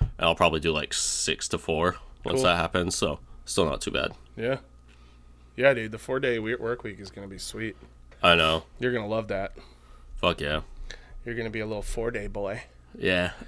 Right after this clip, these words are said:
Speaker 1: a little three-day weekend every weekend, boy.
Speaker 2: Just a, a little pink shrimp just curled up with your four-day schedule.
Speaker 1: Yeah, dude, just getting all comfy. <laughs> Um,
Speaker 2: Oh, just
Speaker 1: so
Speaker 2: click-,
Speaker 1: I watched,
Speaker 2: clicking your
Speaker 1: uh,
Speaker 2: little claws.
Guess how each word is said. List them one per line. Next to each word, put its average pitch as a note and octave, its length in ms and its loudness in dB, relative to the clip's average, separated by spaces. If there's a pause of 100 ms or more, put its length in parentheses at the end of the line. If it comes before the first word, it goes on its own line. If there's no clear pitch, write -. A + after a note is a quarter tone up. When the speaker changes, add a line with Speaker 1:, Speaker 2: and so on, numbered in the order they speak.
(120)
Speaker 1:
a - 60 -2
little F#2+ 300 4
three-day G#2+ 400 8
weekend G#2+ 380 8
every A2+ 220 6
weekend, F#2+ 440 4
boy. F2+ 140 2
Speaker 2:
Just F2+ 200 4
a, A2 200 -4
a A#2 180 -4
little A#2 340 -2
pink B2+ 260 -4
shrimp C3 440 -2
just - 220 -6
curled A#2 360 0
up A#2 200 0
with A#2 120 -8
your F#2+ 100 -6
four-day G#2+ 500 -2
schedule. G2+ 600 -6
Speaker 1:
Yeah, G#2 200 8
dude, F#2 200 0
just F#2 200 -6
getting F2+ 220 4
all F2+ 200 4
comfy. G2+ 580 2 (260)
<laughs> - 140 -2 (1200)
Um, B3 320 4
Speaker 2:
Oh, A2 600 10
just - 160 -8
Speaker 1:
so D3 100 12
Speaker 2:
click-, C3 100 12
Speaker 1:
I A#2 60 8
watched, C#3 300 12
Speaker 2:
clicking B2+ 120 12
your G#2+ 100 8
Speaker 1:
uh, - 80 8
Speaker 2:
little A#2+ 180 8
claws. A#2+ 720 6